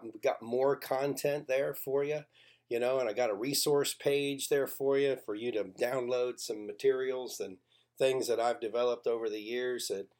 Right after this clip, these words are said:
uh, I've used, and you can use them in your Bible study, uh, your personal Bible study. You can use them however you like. Uh, and I continue to add to those, uh,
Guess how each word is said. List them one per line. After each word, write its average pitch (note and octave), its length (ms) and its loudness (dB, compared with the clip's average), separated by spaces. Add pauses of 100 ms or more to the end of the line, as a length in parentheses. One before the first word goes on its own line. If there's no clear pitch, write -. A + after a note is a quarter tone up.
(360)
uh, G2 200 -2
I've G#2+ 260 -4
used, B2+ 420 0
and A2+ 160 -4
you D3+ 100 -2
can A#2 200 -6
use C3+ 240 0
them B2+ 260 -2 (540)
in A#2 160 -6
your G2+ 220 -6 (120)
Bible C3 260 4
study, C3 600 -2 (340)
uh, G#2+ 60 -6
your G#2 140 -4
personal D#3 380 4
Bible C#3+ 300 0
study. C#3 340 0
You C3 140 -2
can A#2 160 -4
use A#2+ 260 -2
them A2 340 0 (420)
however D3+ 300 4
you D3+ 120 0
like. D3 400 0 (580)
Uh, G2 340 -6 (140)
and G#2+ 120 -6
I A2+ 120 0
continue C3+ 520 2
to B2 120 0
add B2 220 0
to A#2 140 -2
those, G#2 440 -2
uh, G2+ 140 -4